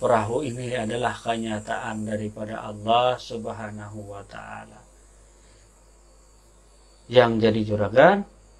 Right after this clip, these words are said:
adalah Allah. Yang jadi juru kemudi adalah Muhammad. Nah, kemana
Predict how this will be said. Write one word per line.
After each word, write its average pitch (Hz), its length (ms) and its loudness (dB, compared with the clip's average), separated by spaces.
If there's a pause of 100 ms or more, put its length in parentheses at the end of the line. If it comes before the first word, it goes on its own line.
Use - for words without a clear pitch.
(220)
adalah 104 480 -4
Allah. 104 400 -12 (240)
Yang 113 480 -2
jadi 110 160 -2
juru 110 240 -4
kemudi 104 720 -4
adalah 107 560 -4
Muhammad. 98 540 -18 (1120)
Nah, - 400 -14 (1120)
kemana 113 600 -2